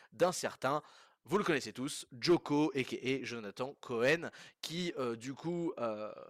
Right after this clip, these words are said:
bah, fait toujours plaisir à revoir parce que, bah, on aime bien, euh, voilà, c'est la patte, et cetera. Euh, au-delà d'être un acteur, c'est aussi devenu un espèce de, bah, tu sais, de personnage d'internet que les gens aiment bien, euh, dans sa personnalité. Euh, c'est,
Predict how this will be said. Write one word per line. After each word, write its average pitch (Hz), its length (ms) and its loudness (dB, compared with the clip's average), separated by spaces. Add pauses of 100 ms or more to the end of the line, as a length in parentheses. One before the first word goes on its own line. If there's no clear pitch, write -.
(140)
bah, 110 220 -2
fait 143 120 -10
toujours 143 200 -4
plaisir 160 380 2
à 147 60 8
revoir 143 400 4
parce 110 180 -6
que, 135 100 -6
bah, 110 140 -6
on 107 80 -8
aime 107 160 -8
bien, 127 380 -2
euh, 98 80 -2
voilà, 110 260 -2
c'est 98 300 -10
la 101 140 -2
patte, 127 340 0
et 104 40 -10
cetera. 127 520 2 (400)
Euh, 101 500 -6
au-delà 120 380 0
d'être 113 240 -4
un 107 120 -6
acteur, 123 440 -2
c'est - 100 -8
aussi 101 220 -10
devenu 107 280 -10
un 101 140 -10
espèce 107 340 -10
de, 98 200 -10 (340)
bah, 95 200 -2
tu - 100 -14
sais, 123 120 -6
de 110 120 -10
personnage 123 500 -4
d'internet 131 560 0
que - 100 -8
les 107 140 -6
gens 117 140 -2
aiment 117 160 -6
bien, 135 360 -2
euh, 104 200 -4
dans 110 100 -10
sa 104 160 -8
personnalité. 113 760 0
Euh, 110 100 -2
c'est, 98 340 -10